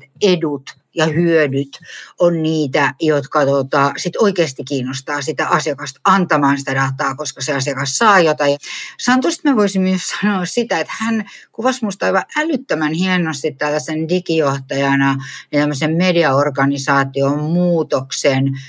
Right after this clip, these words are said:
niinku monialaisuuden. Hän puhui niinku poikkitieteellisyydestä ja siitä, että miten niinku tää muutos kulkee läpi niinku koko organisaation ja miten se tarvii tällaista vahvaa yhteispeliä. Sä oot itse ollut, ää,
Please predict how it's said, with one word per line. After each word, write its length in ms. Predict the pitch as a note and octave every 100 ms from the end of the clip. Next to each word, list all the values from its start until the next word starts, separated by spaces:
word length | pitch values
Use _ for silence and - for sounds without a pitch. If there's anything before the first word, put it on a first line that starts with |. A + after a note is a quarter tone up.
| -
niinku 200 | E3 D#3
monialaisuuden. 1300 | E3 F3+ F3+ E3 D3 C#3+ C#3 C3 C3+ C3 C#3 C#3 C#3
Hän 220 | D#3+ D3
puhui 240 | C3+ C#3+ D3
niinku 180 | C#3 C3+
poikkitieteellisyydestä 1500 | E3+ D#3 D3 D3 C#3 C3+ C3+ C3+ C3+ C3+ C3+ C3+ C#3 C3+ C3+
ja 140 | C3+
siitä, 380 | C3+ C#3 C3+ C3+
että 140 | C3+ D3
miten 260 | D#3 D3
niinku 200 | C#3 C#3
tää 200 | C#3 C3
muutos 520 | C#3 C#3 C#3 C#3 C3+ - - - -
kulkee 440 | - F#3+ E3 D3 D3
läpi 320 | E3+ - D#3
niinku 300 | C#3 C3+ C3
koko 340 | D3+ C#3 D3+ A3+
organisaation 800 | A#3+ F#3 D#3+ D3+ D3 C#3 C#3 C3+
ja 100 | C#3
miten 220 | C3+ C#3
se 120 | -
tarvii 520 | C3+ C3+ C3 C3+ C3
tällaista 440 | - C3+ C3+ - F3
vahvaa 420 | E3 C3 - - -
yhteispeliä. 840 | D#3 - C3 C3 - C#3 C3 B2+ - - - - - -
Sä 120 | B3
oot 100 | A#3+
itse 220 | A#3+ G3
ollut, 340 | E3+ D#3+ D3+ -
ää, 720 | D3+ D3 C#3 B2 B2+ D3 C#3+